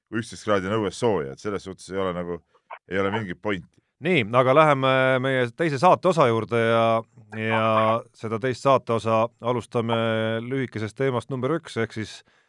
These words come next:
Speaker 2: Rait Ratasepp, meie raudmees, ultramees ja ma ei tea, mis kõik mees, tegi siis ära oma nelikümmend järjestikust triatlonit neljakümne päevaga,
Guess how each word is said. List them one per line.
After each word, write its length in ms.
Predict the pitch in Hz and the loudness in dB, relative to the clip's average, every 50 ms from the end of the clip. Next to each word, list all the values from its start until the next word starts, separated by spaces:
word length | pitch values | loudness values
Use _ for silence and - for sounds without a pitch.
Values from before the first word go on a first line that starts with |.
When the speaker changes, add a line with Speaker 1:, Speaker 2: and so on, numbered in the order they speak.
| _ - - | _ -4 0
Speaker 2:
Rait 160 | 139 147 120 | 0 2 2
Ratasepp, 640 | - 143 170 175 - 127 - - 120 110 - _ - 120 113 110 | 4 2 2 4 2 0 0 0 -4 -6 -6 _ -4 -4 -2 0
meie 300 | 117 117 113 113 110 110 113 113 110 107 - _ - | 0 0 0 0 0 0 0 0 -2 -4 -6 _ -10
raudmees, 720 | - - 135 151 156 131 101 117 120 117 113 110 104 95 - - | -4 0 2 2 2 2 -2 -2 -2 0 0 0 -2 -4 -4 -4
ultramees 640 | 135 147 135 - - 117 113 110 113 110 104 101 92 | -4 -4 -4 -2 -2 0 0 0 0 -2 -2 -2 -4
ja 80 | 104 107 | -4 -4
ma 160 | 107 107 110 | -4 -4 -4
ei 60 | 101 | -4
tea, 100 | 113 107 | -4 -4
mis 160 | 117 113 - | -6 -6 -6
kõik 320 | - 151 160 147 - - 120 | -6 -4 -4 -6 -6 -8 -6
mees, 380 | 143 151 131 110 98 - - _ _ _ _ _ _ _ _ _ | -4 -2 -2 -2 -4 -6 -10 _ _ _ _ _ _ _ _ _
tegi 240 | 117 117 101 107 | -8 -6 -6 -6
siis 160 | 101 117 117 147 | -4 0 2 4
ära 160 | 147 139 117 | 6 6 6
oma 160 | 110 110 117 123 139 | 6 4 2 0 2
nelikümmend 480 | 143 131 113 120 117 117 113 110 131 | 0 0 0 0 -2 -2 0 2 2
järjestikust 480 | 143 131 117 - - 113 - 117 - - | 2 2 2 -2 -6 -12 -10 -10 -6 0
triatlonit 560 | 156 175 185 180 - 120 113 113 107 - 127 | 2 2 2 2 0 -4 -2 -2 -2 -4 -2
neljakümne 320 | 131 131 117 107 107 107 | 0 0 0 0 0 0
päevaga, 480 | 101 170 190 185 151 123 113 98 113 110 | 4 6 6 8 6 6 4 4 2 2